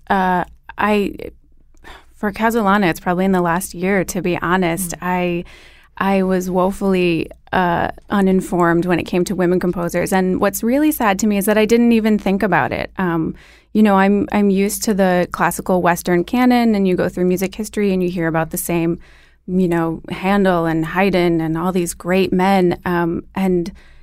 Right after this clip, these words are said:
Speaker 1: you know, you hear about Hildegard because she's sort of known as the first woman composer. Um, she's just sort of sprinkled in a little bit, but there was so much that I was missing. And there's so much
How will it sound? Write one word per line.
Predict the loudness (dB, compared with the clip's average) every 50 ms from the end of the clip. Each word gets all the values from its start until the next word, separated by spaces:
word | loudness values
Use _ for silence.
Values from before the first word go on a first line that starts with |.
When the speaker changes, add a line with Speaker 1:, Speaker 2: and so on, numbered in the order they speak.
| 0 4
Speaker 1:
you | 6 8
know, | 8 8 6
you | 6 4 4
hear | 2 2 0 2 2
about | 4 4 4 2 2
Hildegard | 2 0 0 0 0 0 0 0 2 2 2 2 0
because | -2 -2 -2 -4 -6 -6
she's | -4 -2 -2 -2 -2 -2
sort | -4 -2 -2 -2
of | 0 0
known | 0 0 2 0 0 0
as | -2 -2 -4
the | -6
first | -6 -6 -4 -4 -2 -2 -2 -6 -6
woman | -4 -2 0 0 0 -2 -2
composer. | -4 -6 -6 -4 -4 -6 -6 -4 -4 -4 -4 -4 -6 -6 -10 -16 -20 -20 -20 -20 -20 -8 -4
Um, | 0 0 2 2 0 0 -2
she's | -2 -2 -2 -2 -2
just | -2 -2 0
sort | 0 0 0
of | -2
sprinkled | -2 -4 -2 -2 -2 0 0 0 0 0
in | 0 0 -2 -2
a | -2 -2
little | -2 -2 0 0
bit, | 0 0 -2 -2 -2
but | -4 -2 0
there | 0 0 2
was | 0 0 -2 -2 -4
so | -6 -6 -2 0 2 2 4
much | 2 2 0 0 -4 -4 -4
that | -2 -2
I | 0 0 0
was | -2 -2 -2
missing. | -2 -2 -2 -2 -2 0 0
And | 2 2
there's | 2 2 2 2
so | 4 4 4
much | 4 4 0 -2 -6